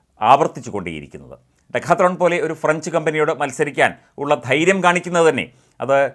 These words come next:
ഇന്ത്യൻ വിപണി ലക്ഷ്യമിട്ടുകൊണ്ട് തീർച്ചയായിട്ടും ഇന്ത്യൻ ഉപഭോക്താക്കൾ തങ്ങൾക്കൊപ്പം നിൽക്കും എന്നുള്ള ഒരു സമ്പൂർണ്ണമായ പ്രതീക്ഷയാണ് മുകേഷ് അംബാനി ഗ്രൂപ്പ് മുന്നോട്ട് വയ്ക്കുന്നത്. ഇത്തരത്തിൽ ഇനിയും പല മേഖലകളിലേക്ക്,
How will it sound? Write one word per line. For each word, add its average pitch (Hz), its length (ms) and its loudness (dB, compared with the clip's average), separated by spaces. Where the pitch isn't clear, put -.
ഇന്ത്യൻ 151 300 -4
വിപണി 151 240 -2
ലക്ഷ്യമിട്ടുകൊണ്ട് 143 720 -4
തീർച്ചയായിട്ടും 143 580 0
ഇന്ത്യൻ 135 300 -4
ഉപഭോക്താക്കൾ 151 640 4
തങ്ങൾക്കൊപ്പം 139 580 0
നിൽക്കും 151 300 -4
എന്നുള്ള 135 420 0
ഒരു 127 100 -10
സമ്പൂർണ്ണമായ 165 580 4
പ്രതീക്ഷയാണ് 147 680 0
മുകേഷ് 131 320 -6
അംബാനി 117 220 -4
ഗ്രൂപ്പ് 113 360 -6
മുന്നോട്ട് 123 380 -4
വയ്ക്കുന്നത്. 76 380 -16
ഇത്തരത്തിൽ 185 460 0
ഇനിയും 180 420 -2
പല 165 140 6
മേഖലകളിലേക്ക്, 147 840 0